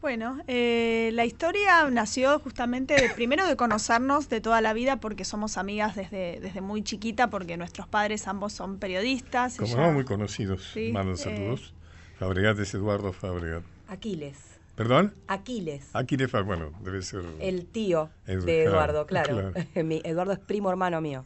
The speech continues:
Speaker 2: Claro, bueno, les das un saludo a Aquiles, Eduardo. Y vos de Alejandro, ¿no? Tarruelia.
Speaker 1: Alejandro Tarruelia.
Speaker 2: Dale muchos saludos, Alejandro. Son
Speaker 1: Gracias.
Speaker 2: dos periodistas, dos nombres. Hay, hay que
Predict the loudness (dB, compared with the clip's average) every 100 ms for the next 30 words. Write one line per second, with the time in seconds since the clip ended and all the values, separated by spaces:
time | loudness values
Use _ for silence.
0 | -6 2 6 6 2 -4 -4 -2 -2 -4
1 | -4 -4 -6 -6 -6 -4 -6 -8 -6 -6
2 | -4 -6 -8 -6 -4 -2 0 2 0 -2
3 | -2 -2 0 -2 -4 -4 -4 -4 -2 -2
4 | -4 -2 -4 -4 -4 -6 -8 -12 -20 -20
5 | -8 -4 -4 -4 -6 -6 -4 -4 -4 -6
6 | -10 -14 -12 -14 -14 -12 -8 -6 -6 -4
7 | -4 -4 -4 -6 -6 -6 -8 -6 -4 -4
8 | -6 -8 -4 -4 -2 -4 -4 -8 -18 -14
9 | -10 -8 -8 -8 -10 -12